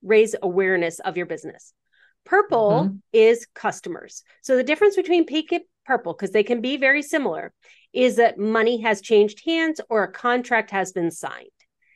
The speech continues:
Speaker 1: As soon as a lead signs a contract and has you, um, as their,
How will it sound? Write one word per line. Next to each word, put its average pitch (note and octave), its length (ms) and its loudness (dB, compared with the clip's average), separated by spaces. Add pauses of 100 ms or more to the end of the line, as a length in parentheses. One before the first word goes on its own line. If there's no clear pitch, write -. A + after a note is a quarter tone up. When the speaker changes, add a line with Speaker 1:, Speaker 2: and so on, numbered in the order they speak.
(120)
Speaker 1:
As F#3+ 140 -8
soon B3 160 2
as A#3+ 140 2
a A#3 80 4
lead B3 420 -2
signs B3 480 -2
a B3 80 0
contract A#3 640 -2
and F3+ 140 -4
has G3 320 -2
you, A3 300 0 (120)
um, F#3 360 -2 (280)
as G3+ 300 0
their, F#3+ 520 0